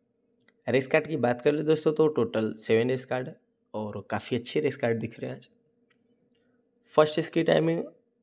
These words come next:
वन ट्वेंटी पी एम and, uh, लास्ट रेस की टाइमिंग फ़ोर फिफ्टी पी एम है। तो चलिए हम लोग अपने सिलेक्शन की तरफ बढ़ते हैं। फर्स्ट is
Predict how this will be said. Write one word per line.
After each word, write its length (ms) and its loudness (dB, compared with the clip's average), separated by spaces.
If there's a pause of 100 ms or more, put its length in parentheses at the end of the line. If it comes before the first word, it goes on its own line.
वन 300 0
ट्वेंटी 360 0
पी 220 -4
एम 80 -4
and, 520 -4
uh, 200 -6
लास्ट 300 -2
रेस 140 0
की 100 -10
टाइमिंग 440 0 (680)
फ़ोर 540 2 (680)
फिफ्टी 320 -2
पी 200 0
एम 140 0
है। 60 -8 (1600)
तो 60 -2
चलिए 260 2
हम 180 2
लोग 100 4
अपने 300 -2
सिलेक्शन 440 -4
की 80 -14
तरफ 160 -2
बढ़ते 320 -2
हैं। 160 -8 (2750)
फर्स्ट 320 2
is 140 -4